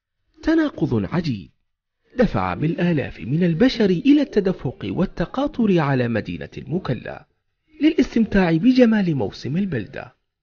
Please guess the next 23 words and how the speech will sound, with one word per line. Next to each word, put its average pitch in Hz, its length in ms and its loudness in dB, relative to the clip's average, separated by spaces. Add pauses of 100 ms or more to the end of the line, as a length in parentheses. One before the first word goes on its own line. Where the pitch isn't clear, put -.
(420)
تظاهرة 254 960 6
جماهيرية 170 720 4
هائلة 127 600 -2 (580)
على 311 280 4
سواحل 214 580 4
عروس 208 460 4
البحر 113 360 -2
العربي 101 680 -6 (540)
كانت 294 340 0
انعكاساً 175 680 0
لاستثنائية 180 840 0 (160)
هذا 170 260 0
الموسم 131 520 -4 (500)
الذي 226 360 4
يحرص - 400 -2
الزوار 113 600 -2
على 190 200 4
المجيء 143 560 0
إليه 208 360 2
من 240 140 0
مختلف 262 560 0
ربوع 104 420 0
الوطن. 98 460 -4